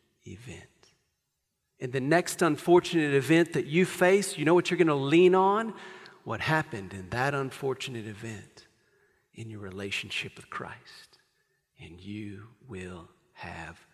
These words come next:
staying power. God wants you to finish.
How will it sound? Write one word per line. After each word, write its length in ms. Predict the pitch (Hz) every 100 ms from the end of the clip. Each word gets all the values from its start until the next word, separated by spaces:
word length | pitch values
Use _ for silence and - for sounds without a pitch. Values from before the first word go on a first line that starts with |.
| _ _
staying 960 | - - - 107 85 82 80 78 85 _ _ _ _ _ _ _ _
power. 300 | - - - - - _ _ _ _ _ _ _ _ _ _ _
God 280 | - 147 156
wants 300 | 143 143 -
you 80 |
to 60 | 131
finish. 760 | - - 139 123 - - -